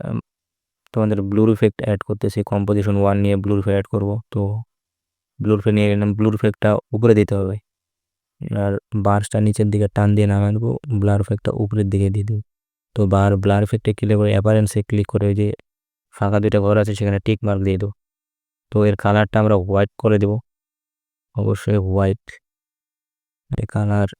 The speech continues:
এই যে কালার, কালারটাকে হোয়াইট করে দেবো। ওকে, তো আমাদের দেখো এইভাবে কীভাবে বার্সের মধ্যে ব্লুর ইফেক্ট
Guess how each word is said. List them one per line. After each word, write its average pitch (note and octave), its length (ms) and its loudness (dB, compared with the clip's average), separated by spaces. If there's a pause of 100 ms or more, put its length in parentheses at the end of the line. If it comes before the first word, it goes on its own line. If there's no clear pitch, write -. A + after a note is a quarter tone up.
এই A#2 240 0
যে G#2+ 160 0
কালার, G2 400 0 (360)
কালারটাকে G#2+ 420 2
হোয়াইট G2+ 320 0
করে G2+ 180 0
দেবো। G2 180 -4 (300)
ওকে, G#2 200 -8 (280)
তো G#2+ 140 0
আমাদের G#2 360 2
দেখো G#2 220 2
এইভাবে G2+ 220 2
কীভাবে G#2 380 0
বার্সের G2+ 380 0
মধ্যে G2+ 200 0
ব্লুর G#2 260 2
ইফেক্ট G#2 320 -4